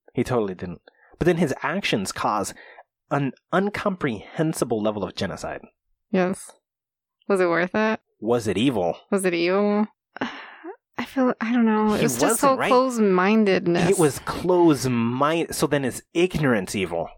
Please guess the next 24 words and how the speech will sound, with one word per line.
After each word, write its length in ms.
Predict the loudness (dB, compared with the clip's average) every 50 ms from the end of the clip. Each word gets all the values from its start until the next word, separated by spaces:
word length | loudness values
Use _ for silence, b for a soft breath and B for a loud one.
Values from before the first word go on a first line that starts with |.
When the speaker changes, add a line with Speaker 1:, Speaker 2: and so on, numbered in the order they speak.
| -20 _ _ _ _ -4
Speaker 2:
It 160 | -2 -2 -2
could 260 | 0 0 2 2 2 2
be. 260 | 2 2 2 2 2
What 200 | 0 0 0 2
if 100 | 2 0 0 -2 0
ignorance 640 | 2 2 4 4 4 4 4 4 4 2 0 0 0
is 120 | -2 0 0
evil? 420 | 0 0 0 0 0 0 0 -2 B B B B B B B B _ _ _ _ _ -20 _ _ _ _ _ _ _ _ -12 -8
Speaker 1:
Could 300 | -6 -6 -4 -2 0 0
it 100 | 2 4
be? 300 | 4 4 4 2 -2 _ _ _ _ _ _ _ _ _ _ -6
Could 120 | -6 -4 -2
something 380 | -2 -4 0 0 0 0 0 -2 _ _ 0
ignorant 640 | 0 0 2 0 0 2 4 4 4 2 0 -2 -6 -2
of 220 | -2 -2 -2 0 -2
the 80 | -4
fact 240 | -2 -2 -6 -4 -2
that 100 | -4 -2
they're 140 | 0 -2 -2
doing 380 | 0 0 2 2 2 2 0 -4 -4
evil 420 | 0 0 0 2 2 2 0 0
be 300 | 0 -2 -2 -2 -2 -4 -2
evil? 420 | 0 0 0 2 0 -2 -4 -6 -10 _ _ _ _ _ _ _ _ _ _ -2
Speaker 2:
No, 1160 | 2 4 4 4 4 4 4 4 4 2 2 2 2 2 2 0 0 0 -2 -2 -2 -2 -2